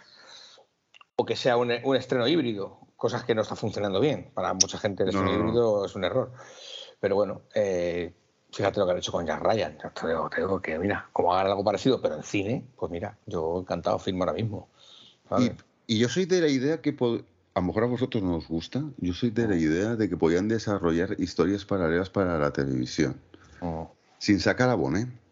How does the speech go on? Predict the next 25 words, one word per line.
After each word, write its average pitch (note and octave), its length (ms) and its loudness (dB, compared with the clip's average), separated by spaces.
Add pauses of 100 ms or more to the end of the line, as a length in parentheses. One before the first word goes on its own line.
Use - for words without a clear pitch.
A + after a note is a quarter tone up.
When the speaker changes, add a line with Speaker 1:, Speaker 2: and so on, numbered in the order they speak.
(340)
Speaker 1:
Mm. E2+ 180 -4 (440)
Speaker 2:
Os E2+ 120 0
estoy G#2+ 160 2
diciendo, D#2 580 0 (140)
Speaker 1:
Sí, D3+ 60 6
Speaker 2:
¿os F3 60 6
Speaker 1:
de B2 140 4
M B2 140 2
I, A#2 60 0
Speaker 2:
imagináis? A#2 240 2
Speaker 1:
como, A2+ 180 -2 (140)
en C#3 120 4
vez D#3 100 6
de D#3+ 40 4
agente E3 300 2
de D#3+ 100 4
Marvel, F3 320 0
agente E3 300 -2
del D3 100 -2
M C3 140 -2
I A#2 60 -2
seis. - 420 -6 (240)
Speaker 2:
O, A2+ 320 4
o, G2+ 260 2
o, G2+ 120 4